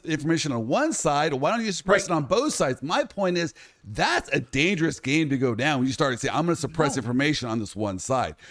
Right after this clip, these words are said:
Speaker 1: You let it all out. You let the voters decide.
Speaker 2: No.
Speaker 1: At least that is the issue on free speech.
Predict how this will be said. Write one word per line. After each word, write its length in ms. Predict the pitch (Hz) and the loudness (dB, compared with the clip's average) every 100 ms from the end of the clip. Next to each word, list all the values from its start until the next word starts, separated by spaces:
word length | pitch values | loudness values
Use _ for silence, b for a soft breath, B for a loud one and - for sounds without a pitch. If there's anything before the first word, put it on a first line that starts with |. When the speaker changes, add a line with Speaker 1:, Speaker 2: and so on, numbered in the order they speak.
| B - | B -8
Speaker 1:
You 220 | 160 170 | 0 2
let 240 | 139 165 | 4 4
it 80 | 190 | 2
all 360 | 170 170 165 151 | 2 2 2 2
out. 260 | 175 156 | 0 0
You 100 | 127 | 0
let 160 | 147 143 | 0 0
the 80 | 131 | -4
voters 560 | 120 147 277 226 160 | -2 0 2 2 0
decide. 640 | - 127 120 226 202 123 120 | 0 -2 0 2 2 2 0
Speaker 2:
No. 60 | B B B - | B B B -2
Speaker 1:
At 100 | 190 | 0
least 280 | 220 311 - | 2 0 2
that 220 | 220 214 | 0 2
is 120 | 185 | 0
the 200 | 151 170 | 2 0
issue 240 | 180 180 147 | 2 2 2
on 160 | 147 | 0
free 280 | - 151 143 | 0 0 0
speech. 540 | - - 262 180 143 | -2 0 0 2 -2